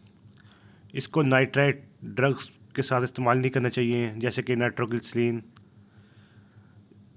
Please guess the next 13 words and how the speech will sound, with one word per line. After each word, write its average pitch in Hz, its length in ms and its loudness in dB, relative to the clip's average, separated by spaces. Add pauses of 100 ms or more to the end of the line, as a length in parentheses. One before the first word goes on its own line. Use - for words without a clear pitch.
(120)
अगर 143 180 4
हम 147 180 4
उसके 139 460 0
साथ 139 180 -2
इस्तेमाल 135 320 -2
करेंगे 127 440 0
तो 127 100 -4
हमारा 123 300 2
ब्लड 120 200 0
प्रेशर 120 240 -2
लो 127 400 -2
हो 127 100 2
जाएगा। 107 460 -2